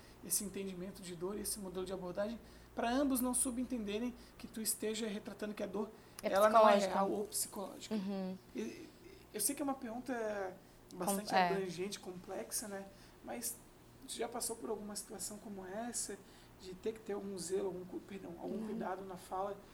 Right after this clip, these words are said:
Speaker 1: pra retratar, ou que o paciente, em alguma condição, já subentendeu? "Ah,
Speaker 2: Uhum.
Speaker 1: então você está falando que a minha dor não é real?" Ou você está falando
Speaker 2: Já,
Speaker 1: que a minha
Speaker 2: já
Speaker 1: dor
Speaker 2: passei
Speaker 1: é
Speaker 2: por isso.
Speaker 1: psicológica?
Speaker 2: Mas, por, graças a Deus, <laughs> quando
Speaker 1: Uhum.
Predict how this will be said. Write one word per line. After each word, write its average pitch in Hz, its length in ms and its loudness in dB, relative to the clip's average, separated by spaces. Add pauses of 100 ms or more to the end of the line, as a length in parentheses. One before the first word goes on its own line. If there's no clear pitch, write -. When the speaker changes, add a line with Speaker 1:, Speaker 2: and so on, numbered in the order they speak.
(280)
Speaker 1:
pra 180 100 -6
retratar, 185 560 -2
ou 233 240 6
que - 120 -2
o 208 40 -4
paciente, 226 640 2 (500)
em 202 60 -2
alguma 208 320 2
condição, 214 560 0
já 220 220 2
subentendeu? 208 880 0 (320)
"Ah, 202 80 0
Speaker 2:
Uhum. 202 100 4
Speaker 1:
então 185 240 2
você 254 180 -2
está 226 180 -2
falando 226 300 -2
que 226 120 -6
a 208 40 -2
minha 196 140 -2
dor 196 200 -2
não 196 160 -2
é 185 80 -2
real?" 202 400 -2
Ou 214 320 0 (540)
você 208 180 -2
está 220 160 -4
falando 214 120 2
Speaker 2:
Já, 208 80 10
Speaker 1:
que 185 40 12
a 180 40 10
minha 208 80 8
Speaker 2:
já 190 80 10
Speaker 1:
dor 190 140 8
Speaker 2:
passei 196 180 8
Speaker 1:
é 180 40 8
Speaker 2:
por 185 180 4
isso. 175 220 10
Speaker 1:
psicológica? 202 760 0 (540)
Speaker 2:
Mas, 208 200 4 (100)
por, 277 320 4 (380)
graças 254 580 10
a 202 40 8
Deus, 208 200 2
<laughs> - 500 10
quando 277 340 12
Speaker 1:
Uhum. 196 100 -2